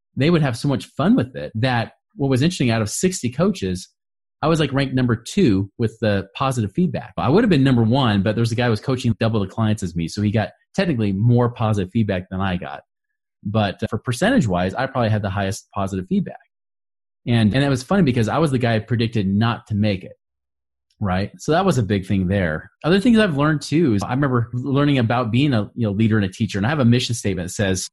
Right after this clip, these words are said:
"Through powerful conversations and faithfulness, I establish higher standards of service, perseverance, and stewardship to create happy, fruitful." Basically, my whole thing is about raising the bar. That's kind of my thing is,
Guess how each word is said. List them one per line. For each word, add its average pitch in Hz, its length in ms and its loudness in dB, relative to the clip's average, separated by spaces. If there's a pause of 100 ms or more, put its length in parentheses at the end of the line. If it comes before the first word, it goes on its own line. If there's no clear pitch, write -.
"Through 156 180 2
powerful 135 280 -4
conversations 120 640 -2
and 95 160 -4
faithfulness, 104 640 -2 (320)
I 117 100 -2
establish 123 420 -2
higher 127 240 -2
standards 120 400 0
of 92 120 -6
service, 165 560 -6 (380)
perseverance, 131 760 0
and 107 140 -2
stewardship 113 640 -4 (480)
to 127 160 -2
create 120 360 -2
happy, 117 340 -4
fruitful." - 340 -4
Basically, 170 300 2
my 123 120 2
whole 127 160 2
thing 120 200 2
is 120 120 2
about 107 280 -2
raising 98 320 0
the 113 80 2
bar. 139 420 -4 (100)
That's 98 180 -6
kind 110 160 -2
of 107 60 0
my 107 160 2
thing 123 240 -2
is, 85 160 -4